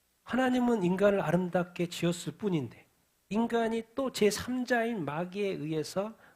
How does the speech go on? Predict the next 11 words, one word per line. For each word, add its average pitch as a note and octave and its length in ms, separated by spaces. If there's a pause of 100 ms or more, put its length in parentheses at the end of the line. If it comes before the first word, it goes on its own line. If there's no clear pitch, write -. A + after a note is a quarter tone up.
(120)
타락시켜가지고 D#3+ 880
죄 F3 140
가운데 E3+ 400
있으면 A#2+ 400 (240)
심판을 A3 640
하고 F3+ 440
말면 C#3+ 500
되는데 A#2 540 (600)
하나님은 D#3 640 (140)
자기의 B2+ 340
아들 C3 400